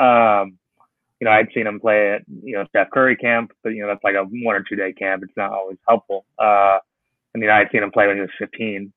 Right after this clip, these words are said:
uh, that was Under Armour, uh, in, with his team. So, uh, you know, for me, you know, getting to see him play twice,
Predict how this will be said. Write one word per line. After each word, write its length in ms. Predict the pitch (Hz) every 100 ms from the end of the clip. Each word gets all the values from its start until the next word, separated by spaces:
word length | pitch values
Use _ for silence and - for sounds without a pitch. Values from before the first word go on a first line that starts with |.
| -
uh, 500 | 104 98 101 101 98
that 120 | 98
was 100 | 98
Under 180 | 107 113
Armour, 360 | 101 98 98 92 _ 147 147 -
uh, 360 | 110 95 92 95 104
in, 220 | 98 101 _ _ _ _ _ - _ - -
with 120 | 135 101
his 140 | 101 -
team. 300 | 101 98 98 -
So, 260 | 101 98 _ _ _ _ _ _ _ -
uh, 300 | 127 120 113 123 -
you 100 | 139
know, 240 | 113 117 -
for 80 | 135
me, 580 | 135 131 127 123 117 _ _ _ _ _ _ _ -
you 140 | 131
know, 100 | 104
getting 200 | 113 110
to 80 | 110 -
see 120 | 110
him 160 | 107
play 180 | 113 104
twice, 400 | 98 104 101 101